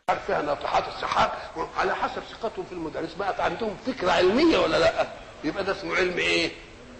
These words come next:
علم يقين. وبعدين خدت ابنك انت مره مثلًا وانت رايح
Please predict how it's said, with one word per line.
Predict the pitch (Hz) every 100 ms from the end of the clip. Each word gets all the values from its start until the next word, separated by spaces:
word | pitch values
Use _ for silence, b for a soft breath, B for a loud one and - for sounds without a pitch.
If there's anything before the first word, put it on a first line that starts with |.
| - - - - -
علم | 175 156 131
يقين. | 120 - 127 101 - - - - - - - - - -
وبعدين | 175 196 170 190 240 208 - - - - - - -
خدت | - 202 - 226
ابنك | 180 170 180
انت | 175 156
مره | 170 160
مثلًا | 151 151 151 147
وانت | 135 135
رايح | 143 156 147